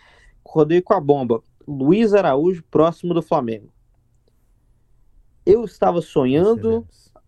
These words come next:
Speaker 1: acordado, ou isso aconteceu mesmo, Celso?
Speaker 2: Não só você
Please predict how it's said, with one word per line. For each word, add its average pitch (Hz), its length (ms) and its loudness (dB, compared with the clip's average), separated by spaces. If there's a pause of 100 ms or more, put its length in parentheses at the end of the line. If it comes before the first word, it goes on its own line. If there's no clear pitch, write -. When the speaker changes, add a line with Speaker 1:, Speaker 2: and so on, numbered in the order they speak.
(160)
Speaker 1:
acordado, 165 1080 0 (600)
ou 160 260 2
isso 151 220 0
aconteceu 143 420 0
mesmo, 113 320 0
Celso? - 460 -8 (1600)
Speaker 2:
Não 113 380 -8
só 160 340 -8
você 135 800 -12